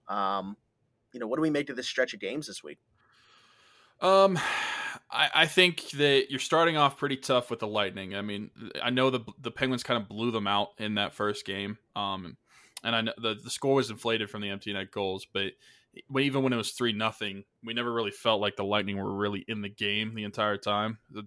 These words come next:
Speaker 2: Penguins
Speaker 1: Mm-hmm.
Speaker 2: were kinda dominated. But I, I know it's still gonna be a tough game. The Lightning are still the Lightning. Um, we'll see what the roster looks like on Tuesday night, um, if we get anybody back. I, I'm not sure,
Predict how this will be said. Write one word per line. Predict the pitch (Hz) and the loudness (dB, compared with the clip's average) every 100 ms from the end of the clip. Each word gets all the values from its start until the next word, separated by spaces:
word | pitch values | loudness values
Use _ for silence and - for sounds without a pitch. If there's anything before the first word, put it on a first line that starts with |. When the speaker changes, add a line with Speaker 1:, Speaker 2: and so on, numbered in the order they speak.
| - | -2
Speaker 2:
Penguins | 113 110 98 | -2 -2 -6
Speaker 1:
Mm-hmm. | |
Speaker 2:
were | 98 104 | -6 -6
kinda | 101 95 | -6 -4
dominated. | 98 101 98 98 - - - - _ | -4 -4 -4 -6 -6 -20 -20 -20 _
But | 131 127 - _ - | 6 6 4 _ -2
I, | 127 | 4
I | 139 143 | 6 8
know | 147 | 8
it's | 135 - | 8 6
still | 135 131 | 2 2
gonna | 123 | 2
be | 117 | 0
a | |
tough | - 120 113 | 0 -2 0
game. | 123 117 113 | 0 0 0
The | |
Lightning | 107 120 127 120 | 2 2 4 0
are | |
still | 113 - 123 | 0 0 2
the | 117 | 2
Lightning. | 110 113 110 110 113 - _ 110 | 2 2 2 -4 -4 -8 _ 0
Um, | 110 104 101 | 2 2 0
we'll | 120 | 0
see | - 147 | 2 4
what | 147 143 | 2 2
the | 110 | 2
roster | 113 120 - 131 | 6 4 4 2
looks | 127 131 139 | 2 2 4
like | 135 | 4
on | 131 123 | 2 -2
Tuesday | 131 127 127 | -2 0 0
night, | 123 123 135 - 117 | 0 0 0 -6 -4
um, | 107 104 104 101 - _ _ _ _ _ | 0 0 -2 -4 -10 _ _ _ _ _
if | - - | -6 -4
we | 110 | -2
get | 110 110 | 0 0
anybody | 110 104 104 | -2 -4 -6
back. | - 104 107 113 | -4 0 0 0
I, | 107 | -2
I'm | 104 | -2
not | 107 - | -4 -6
sure, | - 110 117 113 | -2 2 2 0